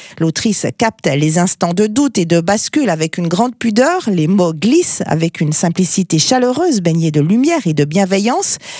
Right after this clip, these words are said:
On avance dans l'histoire comme dans un village enneigé au crépuscule, porté par une atmosphère qui enveloppe et procure une sensation de réconfort sincère. Clarisse Sabar s'est imposée comme une voix incontournable de la littérature feel-good française. Autrice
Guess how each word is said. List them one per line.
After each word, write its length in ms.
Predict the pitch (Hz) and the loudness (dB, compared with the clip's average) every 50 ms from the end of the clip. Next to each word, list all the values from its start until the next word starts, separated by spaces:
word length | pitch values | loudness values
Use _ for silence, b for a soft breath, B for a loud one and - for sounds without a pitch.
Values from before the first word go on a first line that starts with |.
| B B | B B
On 140 | B 269 339 | B 0 0
avance 320 | 359 339 285 269 311 381 - | 0 0 0 -2 -4 -2 0
dans 120 | 285 254 | 0 0
l'histoire 540 | 254 269 - - - 190 170 214 247 - - | 0 0 -2 0 0 2 2 0 -2 -4 -2
comme 240 | - 311 320 302 269 | -2 -2 0 0 -2
dans 200 | 214 196 190 208 | -2 -2 0 -2
un 60 | 214 | -2
village 380 | 208 190 185 175 185 220 214 | 0 0 0 0 0 0 0
enneigé 400 | 190 185 185 160 156 151 180 214 | -2 -2 0 0 0 0 0 0
au 100 | 208 170 | 0 0
crépuscule, 680 | 151 - - 233 - - 143 - - - - 175 190 233 | -2 -2 -4 -4 -2 -2 -4 -4 -2 0 0 0 0 0
porté 340 | - - 160 - - 202 196 | -2 -4 -4 -2 -2 -4 -2
par 180 | - 160 151 - | -2 -2 -2 -2
une 120 | 151 147 | 0 0
atmosphère 560 | 175 202 - 208 190 180 - - - 165 - | 0 0 0 0 -2 -2 -2 -2 -4 -4 -4
qui 200 | - - - - - - | -6 -12 -14 -12 -6 -4
enveloppe 500 | 214 269 294 226 202 185 208 277 - - | -2 -2 0 0 2 2 2 0 0 -4
et 60 | 180 | -4
procure 380 | - - - 180 - - 240 202 | -4 -4 -6 -4 -4 -2 -2 -2
une 120 | 180 165 | -2 0
sensation 520 | - - 208 - - 185 170 - - 254 247 | 0 -2 -2 -2 -2 -4 -4 -2 -4 -2 -2
de 80 | 165 | -2
réconfort 580 | 151 - 214 240 - 240 226 - - - - - | -2 -2 -2 -4 -4 -4 -4 -4 -4 -6 -6 -4
sincère. 600 | - - 214 226 - - 170 170 214 285 - - B B B B B B B | -2 -2 0 0 0 0 0 0 0 -2 -4 -8 B B B B B B B
Clarisse 280 | - 185 170 170 170 165 | -2 -2 -2 0 -2 -2
Sabar 380 | - - 180 156 170 185 180 - | 0 0 0 0 0 -2 -2 -2
s'est 180 | - 143 - | -4 -2 -2
imposée 400 | 143 135 - - 165 170 214 220 | -2 -2 0 0 0 0 0 0
comme 220 | - 160 151 156 156 | -2 -2 -2 -2 0
une 100 | 165 170 | -2 -2
voix 220 | 160 160 151 - - - | -2 -2 -4 -4 -2 -4
incontournable 920 | 220 214 - 202 190 - 240 240 285 330 349 294 208 196 160 151 - 160 | -4 -2 -2 -2 -2 0 0 0 0 0 0 0 0 -2 -2 -4 -4 -2
de 120 | 156 160 | 0 0
la 120 | 156 156 | 2 2
littérature 580 | 151 165 165 - 175 165 160 156 156 - 165 - | 0 -2 -2 -2 -2 0 -2 -2 -2 -4 -6 -6
feel-good 400 | - - - 196 175 160 185 185 | -6 -4 -4 -2 0 0 -2 -2
française. 600 | - - - 226 226 - 302 311 359 349 233 220 - B B B B B | -2 -2 -2 -2 0 0 2 2 2 2 2 0 -2 B B B B B
Autrice 420 | B 180 - - 220 202 - - | B -6 -2 -2 -2 -2 -2 -2